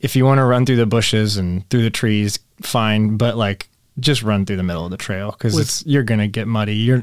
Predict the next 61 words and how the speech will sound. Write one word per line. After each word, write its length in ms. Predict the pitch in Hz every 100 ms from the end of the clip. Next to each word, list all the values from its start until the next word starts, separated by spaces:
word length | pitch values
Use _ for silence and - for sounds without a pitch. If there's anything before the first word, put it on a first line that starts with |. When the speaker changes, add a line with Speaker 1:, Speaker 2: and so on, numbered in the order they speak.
| -
Speaker 1:
there's 220 | 131 117
no 140 | 117 104
chance. 360 | 107 98 - -
<laughs> 80 | -
Like, 560 | 156 - 131 104 - - - 139 - - - -
there's 140 | 165 143
no 60 |
Speaker 2:
That's 100 | 175
Speaker 1:
way 100 | 165
you're 80 | 139
keeping 280 | - 127 120
your 80 | 107
shoes 240 | - 110
clean. 300 | - 98 95 85 -
Speaker 2:
That 140 | 143
sounds 280 | - 165 156
a 40 | 147
lot 200 | 135 127
like, 260 | 123 117
um, 380 | 123 110 104 107 -
the 40 |
Vermont 360 | 139 131 127 113
one 100 | 117
hundred 300 | 127 127 120
trails. 580 | 143 131 135 131 - -
Uh, 320 | 123 120 107 101
they're 220 | 120 127
all, 300 | 120 120 120
it's 140 | 127
all 180 | 131 117
Speaker 1:
Mm. 40 |
Speaker 2:
horse 280 | 104 113 107
trails. 500 | - 101 95 110 -
I 60 | 120
mean, 160 | 123 123
the 80 |
race 340 | 123 127 - - -
was 160 | 117 -
founded 420 | 123 113 104 101
Speaker 1:
Mm. 60 | 110
Speaker 2:
on 100 | 104
horses, 460 | 110 101 - -
right? 260 | 120 110 120
And 300 | 113 107 104 -
they 80 | 101 135
actually, 260 | 165 123 107
up 140 | -
until, 280 | 101 95 92
Speaker 1:
Yeah. 60 | 90 - _ _
Speaker 2:
up 140 | 139 147
until 240 | 151 143
last 320 | 120 123 - 127
year 340 | 123 117 107
or 160 | 117 107
the 100 | 107
year 140 | 117
before, 320 | 107 - 120 104
'cause 120 | 104
it 60 |
was 140 | 104 95
canceled, 460 | 123 117 - 104